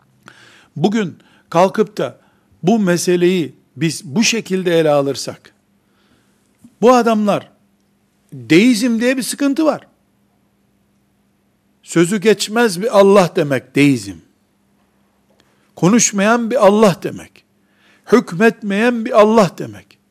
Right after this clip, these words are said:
Gençler arasında yayılıyormuş. Ateizm var. Hiçbir halik,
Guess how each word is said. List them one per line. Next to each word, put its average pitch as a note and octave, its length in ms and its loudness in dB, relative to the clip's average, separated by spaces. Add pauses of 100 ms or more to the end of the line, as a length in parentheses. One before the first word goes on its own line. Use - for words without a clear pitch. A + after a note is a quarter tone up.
(880)
Gençler G#3 420 4
arasında A3 520 -2
yayılıyormuş. A3+ 800 -2 (2000)
Ateizm B3 640 0
var. A#3+ 180 0 (1160)
Hiçbir A#3 480 -2
halik, G3+ 540 2